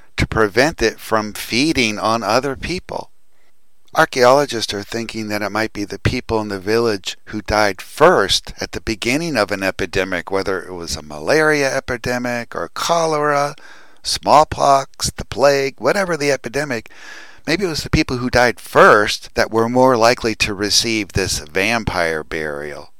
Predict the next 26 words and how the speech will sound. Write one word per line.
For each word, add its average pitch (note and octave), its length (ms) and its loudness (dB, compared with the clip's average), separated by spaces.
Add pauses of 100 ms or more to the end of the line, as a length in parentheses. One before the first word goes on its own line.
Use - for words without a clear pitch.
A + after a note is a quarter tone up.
(460)
Overall, B2+ 540 6
it G#2+ 80 -4
sounds A2+ 360 0
like G#2+ 240 2
these G2+ 240 -8
bodies G#2 600 4
that F#2+ 300 -2
they F#2+ 120 -4
call G2 260 0
vampire F2 520 -4
burials E2+ 560 -8 (100)
don't A#2 240 2
show C#3 240 0
signs B2+ 420 -2
of B2+ 140 -8
violence. B2 800 0
They F2+ 140 -10
don't - 180 -8
show B2+ 260 -4
signs A#2 400 -6
of A#2 140 -8
severe A#2+ 460 -4
trauma A#2 640 -2
to A#2+ 160 -8
the A2+ 120 -8
body. A2+ 580 -2